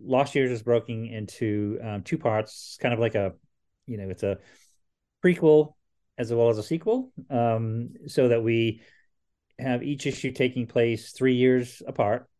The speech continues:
Um, and we show what's happening since Last Ronin ended, and as well as, um, every three years, as well as showing what happened leading <laughs> up to Last Ronin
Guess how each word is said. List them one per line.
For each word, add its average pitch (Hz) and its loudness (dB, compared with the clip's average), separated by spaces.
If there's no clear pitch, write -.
Um, 101 -6
and 107 -8
we 107 -4
show 107 0
what's 117 -4
happening 107 -4
since - -2
Last 110 -2
Ronin 101 -4
ended, 98 -4
and 107 -6
as 101 -4
well 107 2
as, 101 -2
um, 95 -6
every 110 -2
three 107 -4
years, 98 -4
as 113 -6
well 107 0
as 101 -2
showing 104 -4
what 104 -8
happened 104 -6
leading 110 -4
<laughs> 127 -2
up - -8
to - 4
Last 135 -2
Ronin 107 -2